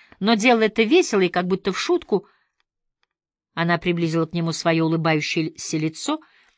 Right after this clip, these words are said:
и он вдруг заметил, что над рядом зубов поблескивает розовая полоска. Подростковая острая память подсказала: Надькина десна. Потаповский переулок.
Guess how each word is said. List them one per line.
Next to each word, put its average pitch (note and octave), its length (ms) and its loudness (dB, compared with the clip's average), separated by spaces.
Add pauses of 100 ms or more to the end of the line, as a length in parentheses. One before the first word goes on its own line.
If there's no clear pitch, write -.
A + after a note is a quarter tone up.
(100)
и F#3+ 80 0
он F#3+ 100 4
вдруг F#3 200 0
заметил, F3+ 420 0
что E3 320 -2 (340)
над F3+ 220 2
рядом E3+ 280 2
зубов E3+ 520 0
поблескивает E3 760 0
розовая D#3+ 420 0
полоска. D#3 680 -4 (640)
Подростковая C4 880 0
острая A#3 460 0
память A3+ 460 2
подсказала: G3 840 0 (600)
Надькина F3+ 600 -2
десна. B2+ 480 -8 (1120)
Потаповский E3 640 -4
переулок. C#3+ 600 -8